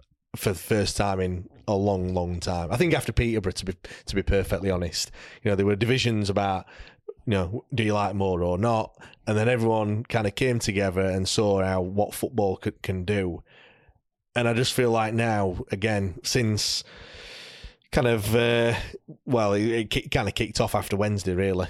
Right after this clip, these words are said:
After I went to meet the chairman, I'm not gonna lie. Um, and everyone's then now having a dig at each other again on, on social media, f-,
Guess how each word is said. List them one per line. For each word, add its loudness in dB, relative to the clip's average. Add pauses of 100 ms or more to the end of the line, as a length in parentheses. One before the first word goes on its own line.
After -2
I 2
went 0
to -2
meet 0
the -6
chairman, 2
I'm 0
not 0
gonna 2
lie. 0 (340)
Um, 0 (120)
and 2
everyone's 0
then 0
now 0 (760)
having 2
a 2
dig 0
at 0
each 0
other 2
again 0
on, 0
on 0
social 0
media, 2
f-, -6